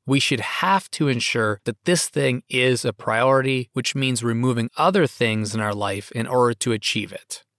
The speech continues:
Now, things get serious once we have a dream worth pursuing. Hopefully, you were able to come up with one or more dreams that would pass all seven of these questions in the dream filter. And if not, as I said at the top, feel free to check out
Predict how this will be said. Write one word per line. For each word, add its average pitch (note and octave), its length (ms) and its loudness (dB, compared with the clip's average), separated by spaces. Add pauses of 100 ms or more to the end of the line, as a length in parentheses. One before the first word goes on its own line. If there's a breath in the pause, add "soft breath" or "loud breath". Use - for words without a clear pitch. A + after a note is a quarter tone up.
(180)
Now, C3 120 2
things F#3+ 400 2
get F3 260 2
serious B2+ 800 0 (100)
once C#3+ 240 2
we E3 120 2
have A#2 280 2
a A#2+ 80 2
dream A2+ 440 0
worth G#2 280 0
pursuing. A#2 720 -4
Hopefully, G3 440 6
you D#3+ 140 2
were C3+ 100 4
able B2+ 200 2
to A#2 60 2
come A#2+ 200 -2
up A#2+ 160 2
with A2+ 160 -4
one C3+ 260 4
or C3+ 80 2
more A#2+ 220 4
dreams B2 340 0
that - 120 -4
would B2 180 -2
pass B2+ 400 2
all C3+ 260 4
seven C3+ 520 2
of A#2 260 -2
these A2 180 -2
questions B2+ 640 -2
in A2+ 80 -2
the A2 80 -4
dream A2 320 -2
filter. D3 560 0 (120)
And C3 140 -4
if F3+ 220 0
not, C#3 340 4
as A#2+ 100 0
I A2 60 0
said C#3 240 2
at C3 120 -2
the - 60 -12
top, A#2 320 0
feel E3+ 320 -2
free G3 220 0
to F3+ 100 0
check C#3 380 -2
out A#2+ 240 0